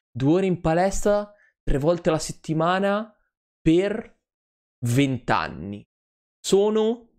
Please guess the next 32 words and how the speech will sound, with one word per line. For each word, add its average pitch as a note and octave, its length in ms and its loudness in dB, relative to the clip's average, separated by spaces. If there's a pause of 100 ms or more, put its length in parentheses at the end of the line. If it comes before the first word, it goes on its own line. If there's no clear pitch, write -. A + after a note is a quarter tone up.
(140)
boh, B2+ 580 0 (400)
cinquemila, C#3+ 800 2
cinque-, C3+ 440 -2 (200)
cinquantamila C#3+ 1040 0
ore." A2 440 -2 (560)
Minchia, C3+ 260 0
quelle C3 160 -6
cinquantamila E3+ 800 0
ore, G3 220 2
cazzo, - 400 -8
chissà A#2 300 0
quante, C#3+ 840 -2 (460)
boh, C#3+ 560 0 (400)
chissà, E3+ 640 2
chissà E3+ 220 0
quanti E3+ 300 -2
film C3+ 240 0
avrei B2+ 180 2
potuto A#2+ 300 -2
vedermi, G#2+ 440 -4
chissà C#3 200 -6
quante D3 260 -4
serie A#2+ 300 0
avrei A#2 160 0
potuto - 180 -8
vedere, A2 240 -2
chissà E3 240 4
quanta E3+ 320 0
roba D3+ 160 2
avrei C#3+ 160 0
potuto C3+ 320 -8
studiare, G2+ 840 -6